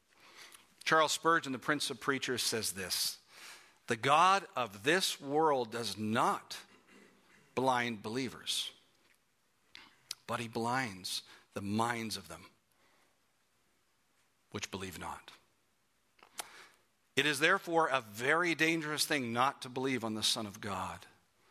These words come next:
Hear carefully these words. The penalty of unbelief is death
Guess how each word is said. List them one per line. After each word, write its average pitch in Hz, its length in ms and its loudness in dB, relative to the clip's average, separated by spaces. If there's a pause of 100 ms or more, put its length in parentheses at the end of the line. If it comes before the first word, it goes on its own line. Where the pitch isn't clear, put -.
(200)
Hear 117 200 -4
carefully 95 500 -6
these 87 240 -8
words. 82 480 -10 (1080)
The - 100 -2
penalty 170 500 0
of 131 300 2 (100)
unbelief 147 680 -2
is 107 160 -6
death 110 680 -6